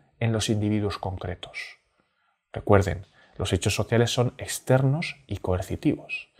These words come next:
Entonces, si hay un hecho social, una corriente social de desánimo, de tristeza, de desorientación, esto va a tener una repercusión en la conciencia individual. El hecho social va a influir en los individuos particulares,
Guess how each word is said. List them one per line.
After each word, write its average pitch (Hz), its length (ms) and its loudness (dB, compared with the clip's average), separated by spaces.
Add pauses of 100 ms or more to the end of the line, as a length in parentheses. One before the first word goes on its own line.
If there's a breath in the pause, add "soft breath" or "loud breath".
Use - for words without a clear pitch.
(140 soft breath)
Entonces, - 200 -2
si - 80 6
hay 135 80 10
un 147 80 8
hecho 151 200 -2
social, 135 580 2
una 123 200 0
corriente 120 520 4
social 139 480 -4 (320 soft breath)
de 85 120 0
desánimo, 101 580 2
de 95 100 -4
tristeza, 120 440 0
de 95 60 2
desorientación, 98 920 2 (300 loud breath)
esto 139 220 4
va 165 60 8
a - 20 6
tener 165 120 2
una 165 100 6
repercusión 143 880 0
en 143 100 2
la 113 100 -2
conciencia 101 400 -2
individual. 92 500 -8 (580 loud breath)
El 113 180 8
hecho 147 220 6
social 165 480 -2 (360 soft breath)
va 123 180 4
a 160 80 6
influir 180 400 6
en 156 60 4
los 117 160 -2
individuos 117 380 -2
particulares, 175 840 -2